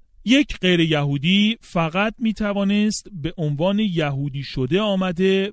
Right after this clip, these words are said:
و محسوب شود. به مرور زمان این تفاوت معتبر باعث حساسیت و اختلاف گردید، چون قوم اسرائیل به خاطر جایگاه خود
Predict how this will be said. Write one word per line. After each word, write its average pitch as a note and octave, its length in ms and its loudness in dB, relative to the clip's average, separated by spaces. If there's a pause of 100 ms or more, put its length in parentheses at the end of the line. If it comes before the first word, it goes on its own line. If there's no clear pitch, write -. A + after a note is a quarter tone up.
و C3+ 100 0
محسوب A#2+ 500 -4
شود. - 400 -12 (180)
به A3 140 8
مرور B3+ 360 4
زمان G3 640 2 (100)
این B3+ 240 -2
تفاوت D#3+ 1040 0
معتبر D3 1040 0
باعث D3 640 -4 (380)
حساسیت D3 1000 -2 (400)
و D#3+ 160 -6
اختلاف D3+ 600 0
گردید، A2 520 -6 (380)
چون C3+ 200 -6
قوم C#3+ 220 0
اسرائیل C#3 640 -2 (240)
به C#3 100 -6
خاطر D#3 380 -2
جایگاه C3 640 -2
خود F3 440 2